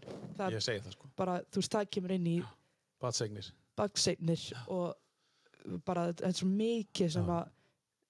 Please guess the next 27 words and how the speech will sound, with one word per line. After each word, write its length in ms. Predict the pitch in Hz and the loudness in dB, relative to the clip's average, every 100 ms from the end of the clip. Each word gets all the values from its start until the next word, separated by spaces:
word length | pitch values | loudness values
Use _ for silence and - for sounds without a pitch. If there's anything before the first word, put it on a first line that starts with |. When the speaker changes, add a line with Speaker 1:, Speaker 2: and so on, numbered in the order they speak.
| _ - | _ 0
Speaker 1:
sem 120 | 135 | 2
Speaker 2:
Meiri, 100 | 147 | 2
Speaker 1:
að 80 | 180 | 4
við 80 | |
Speaker 2:
meiri 140 | 143 135 | 2 4
Speaker 1:
þurfum 100 | 214 | 2
Speaker 2:
fórnir. 160 | 175 | 2
Speaker 1:
að 120 | 180 214 | 0 0
fórna, 260 | 208 156 | -2 -2
já. 100 | 156 160 - | -2 -2 -2
Speaker 2:
Já, 80 | - 101 | -4 -2
meiri 220 | 117 120 107 | -2 -2 -4
fórnir. 300 | 110 107 - _ | -8 -10 -14 _
Það 160 | - 107 | -8 -6
er 80 | 101 | -4
þannig. 220 | 101 107 - _ _ _ _ _ _ _ | -4 -6 -14 _ _ _ _ _ _ _
En, 320 | - 135 156 156 | 0 2 4 4
eh, 800 | 156 156 151 147 143 139 131 127 - | 4 4 4 4 4 4 2 -2 -2
eitthvað 160 | 151 175 | 0 2
að 60 | |
lokum? 160 | 185 180 - - _ - - - - - _ - _ _ _ _ _ _ _ _ _ _ - - | 2 -2 -6 -20 _ -20 -16 -16 -16 -20 _ -20 _ _ _ _ _ _ _ _ _ _ -12 -4
Speaker 1:
Nei, 480 | 226 269 269 240 196 | -2 -2 -2 -2 -2
bara 220 | 208 202 | -2 -2
takk 220 | - 220 | -2 -2
fyrir 100 | 233 | 0
mig. 120 | 240 - - - 226 | -2 -8 -16 -16 -4
Speaker 2:
Hvaða, 220 | 151 160 | 0 2